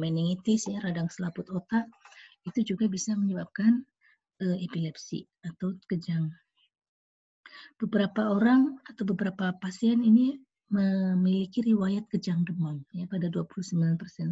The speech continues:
pasien dia punya riwayat kejang demam. Kalau orang bilang, kita, orang awam bilang step, ya. Nah, jadi step itu juga merupakan faktor risiko. Walaupun tidak semua orang yang kecilnya sering step itu pasti akan epilepsi, tapi berarti,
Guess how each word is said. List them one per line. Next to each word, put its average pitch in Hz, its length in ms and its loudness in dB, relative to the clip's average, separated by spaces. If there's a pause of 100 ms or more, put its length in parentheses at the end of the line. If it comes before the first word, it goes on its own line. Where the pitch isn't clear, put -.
pasien 214 480 -2 (480)
dia 220 160 -6
punya 214 240 2
riwayat 185 240 2
kejang 175 400 0
demam. 165 320 0
Kalau 170 320 -6
orang 170 240 0
bilang, 185 320 -2
kita, 190 480 -6 (160)
orang 180 160 -4
awam 175 240 -2
bilang 185 240 2 (140)
step, - 340 -6 (320)
ya. 196 240 -4 (400)
Nah, 165 160 -10 (560)
jadi 180 160 -6
step 196 320 -8
itu 202 160 -4
juga 180 240 -2
merupakan 175 560 -2
faktor 175 320 -8
risiko. 165 720 -8
Walaupun 165 320 2
tidak 233 320 2
semua 160 320 0
orang 175 240 -2
yang 180 240 2
kecilnya 175 480 -2
sering 170 240 -4
step - 320 -10
itu 185 240 -8
pasti 170 400 -10
akan 202 240 0 (480)
epilepsi, 165 560 -8
tapi 214 240 -4
berarti, 220 960 0